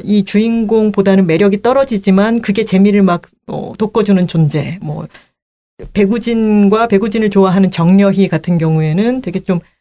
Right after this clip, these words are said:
정은 안 가는 어떤 존재. 이런 식으로 막 분화를 해놓은 게 아니라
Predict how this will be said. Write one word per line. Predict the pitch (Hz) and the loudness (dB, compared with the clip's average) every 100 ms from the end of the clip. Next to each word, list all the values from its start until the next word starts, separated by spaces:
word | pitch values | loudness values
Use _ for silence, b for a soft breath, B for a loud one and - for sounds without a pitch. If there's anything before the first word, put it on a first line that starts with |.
| _ - | _ -6
정은 | 220 240 | -4 -2
안 | 165 180 | 0 0
가는 | 196 196 165 | 2 2 0
어떤 | - - 156 147 | -4 -6 -4 -4
존재. | 147 147 - | -4 -6 -4
이런 | 233 294 302 | -2 0 0
식으로 | 269 233 202 | -2 0 0
막 | 165 151 - | 0 -4 -2
분화를 | 196 214 220 208 | 2 2 2 0
해놓은 | 277 302 | 0 0
게 | 294 | 0
아니라 | 151 151 208 143 | 0 0 -2 -4